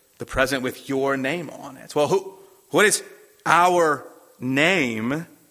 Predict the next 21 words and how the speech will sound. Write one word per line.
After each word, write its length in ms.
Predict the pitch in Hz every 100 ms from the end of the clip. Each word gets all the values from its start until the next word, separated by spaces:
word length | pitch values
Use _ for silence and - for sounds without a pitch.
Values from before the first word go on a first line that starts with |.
| _ _ _ _
in 140 | 135
this 180 | 139 135
passage? 500 | - 165 180 - -
We 120 | 151
find 240 | 151 180 185
it 120 | 160
in 80 | 160
verse 240 | 147 -
twenty-one. 540 | - 147 147 170 160 113 - - _ _ _ _ -
It 80 | 147
says, 160 | 175
"He 80 | 202
will 100 | 185
save 800 | - - 170 170 165 147 - - _ _ _ _
his 360 | - 156 160 -
people 500 | - 131 - 113 - _ _ _ _ _ _ _ _ _ _
from 220 | - 113
their 140 | 113 110
sins." 840 | - 117 - - - - - _ _ _ _ _ _ _ _
The 100 | -
people 720 | - - 185 180 120 120 117